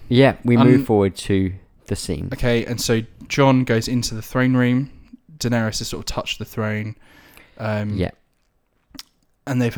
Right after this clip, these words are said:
Speaker 2: they have a little interaction. Daenerys is almost kind of pleading with him a bit, isn't she, to sort of
Speaker 1: Yeah, she's happy.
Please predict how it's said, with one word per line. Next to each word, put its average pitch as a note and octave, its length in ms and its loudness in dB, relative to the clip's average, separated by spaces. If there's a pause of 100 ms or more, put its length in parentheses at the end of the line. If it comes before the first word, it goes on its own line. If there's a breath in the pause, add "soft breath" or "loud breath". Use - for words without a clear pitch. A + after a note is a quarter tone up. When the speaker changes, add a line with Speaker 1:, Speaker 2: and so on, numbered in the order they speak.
(120)
Speaker 2:
they B2 120 4
have A#2 120 0
a A2+ 40 2
little A2 180 -2
interaction. A2 480 -4
Daenerys B2 400 0
is F3+ 220 -2
almost B3 300 4
kind G3+ 160 2
of F3 100 -4
pleading D3 420 -2
with G#2+ 120 -2
him G#2 120 -4
a G2+ 60 -6
bit, G2+ 160 -6
isn't G#2 220 -6
she, G2 240 -6
to - 300 -12
sort F#2+ 220 -8
of A#2 140 -12
Speaker 1:
Yeah, F#3+ 220 6
she's G3 320 0
happy. C3+ 460 -2